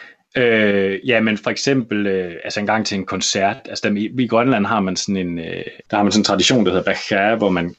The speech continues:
kaster penge i grams, eller så hvis du er rigtig glad, så kaster du med penge, og så kan folk samle det op. Og en gang til en koncert, øh, faktisk i, i Tivoli,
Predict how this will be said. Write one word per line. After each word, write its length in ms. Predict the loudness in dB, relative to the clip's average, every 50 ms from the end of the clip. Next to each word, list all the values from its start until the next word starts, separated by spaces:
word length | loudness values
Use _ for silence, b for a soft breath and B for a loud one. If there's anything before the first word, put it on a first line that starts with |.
| _ -6
kaster 260 | -4 -4 -2 -4 -6 -6 _
penge 280 | 2 4 4 6 4 2
i 40 |
grams, 400 | 0 0 -2 -2 -2 -6 -8 -8
eller 160 | -8 -8 -6 -6
så 120 | -6 -4
hvis 120 | -4 -6
du 120 | -2 0 0
er 100 | 2 2
rigtig 260 | -2 -2 -2 -8 -4
glad, 220 | 0 0 0 0
så 140 | 0 -2 -8 _
kaster 280 | -6 -6 -6 -6 -6
du 60 | -6
med 100 | -8 -8 -10 _
penge, 300 | 2 2 2 4 2 0
og 60 | -4
så 100 | -6 -8
kan 120 | -8 -10 -6
folk 240 | -4 -4 -4 -4 _ _
samle 300 | -4 -2 0 0 -2 -2
det 100 | -4 -4
op. 140 | -4 -4 -6 _ -8 -6
Og 80 | -6
en 60 | -2
gang 240 | 0 0 2 2 0
til 100 | 0 -2
en 80 | -4 -4
koncert, 440 | -6 -6 -6 -2 0 0 0 0 -4 -6 -6
øh, 100 | -6 -6
faktisk 420 | -2 -2 -4 -4 -4 -8 -10 -8 -8
i, 140 | -12 -10 -10
i 40 | -10
Tivoli, 480 | -2 0 4 6 6 6 6 4 2